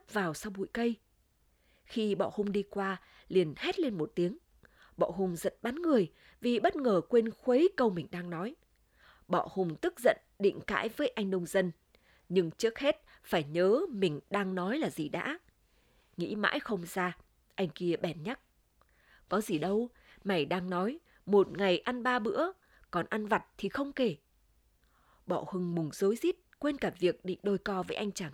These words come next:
kia và cứ tiếp tục đi. "Ngày ăn ba bữa, còn ăn vặt thì không kể." Nghe nói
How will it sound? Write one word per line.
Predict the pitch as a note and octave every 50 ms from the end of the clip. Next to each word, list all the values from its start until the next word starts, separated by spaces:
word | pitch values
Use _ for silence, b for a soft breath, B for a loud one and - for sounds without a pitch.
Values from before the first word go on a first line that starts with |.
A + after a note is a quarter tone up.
| -
kia | - F#3+ G3 G3 F3 B B B B B -
và | F3 E3 -
cứ | - C4+
tiếp | - - F#4 F#4 -
tục | - - - -
đi. | F3 G3 G3 F3+ - _ _ _ _ _ _ _ _ b b b b b b b
"Ngày | - F#3+ F#3 E3 D3+ C3 -
ăn | - G#3 G#3+ G#3+ G3+ F3
ba | A3+ A3+ A3 A3
bữa, | G#3 G3 A3 - D4 F4 G4+ b b b b b b b
còn | - A3 G#3 F#3 -
ăn | - D4 D4 C4+
vặt | A#3+ B3+ A3 - -
thì | - G#3+ G3
không | - - G3+ D4+ C#4+
kể." | - B3+ G#3+ E3 D3 _ _ _ _ _ _ _ _ _ _ _ b b b b b b b b b b b b b
Nghe | C#4 C#4+ C#4+
nói | C4 A#3+ A3+ G3+ G#3 B3 F4